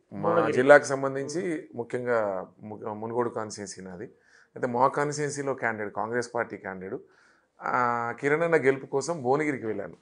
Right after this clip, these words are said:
Speaker 2: మ్మ్.
Speaker 1: అక్కడ కోమటిరెడ్డి వెంకటరెడ్డి గారు మినిస్టర్ గారు కానీ, మునుగోడు శాసనసభ్యులు కానీ, అదే మాదిరి నెకరేకల్లు కానీ, ఆ, తుంగతుర్తి కానీ, ఆలేరు కానీ, ఇబ్రాహీంపట్నం కానీ,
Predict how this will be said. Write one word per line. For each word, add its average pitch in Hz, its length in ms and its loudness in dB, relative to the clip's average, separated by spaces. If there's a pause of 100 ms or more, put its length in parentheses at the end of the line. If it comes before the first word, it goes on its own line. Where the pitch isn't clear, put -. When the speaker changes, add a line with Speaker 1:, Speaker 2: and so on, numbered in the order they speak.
Speaker 2:
మ్మ్. 165 100 -8
Speaker 1:
అక్కడ - 180 -4
కోమటిరెడ్డి 117 480 -4
వెంకటరెడ్డి 104 400 -8
గారు 104 180 -4
మినిస్టర్ 98 380 -12
గారు 98 180 -6
కానీ, 98 240 -12 (480)
మునుగోడు 117 300 -2
శాసనసభ్యులు 101 640 -6
కానీ, 95 320 -12 (100)
అదే 107 160 -4
మాదిరి 107 320 -6
నెకరేకల్లు 104 480 -6
కానీ, 95 320 -10 (520)
ఆ, 98 840 -8 (100)
తుంగతుర్తి 113 460 -8
కానీ, 98 260 -6
ఆలేరు 101 400 -4
కానీ, 95 240 -8
ఇబ్రాహీంపట్నం 95 680 -12
కానీ, 92 220 -16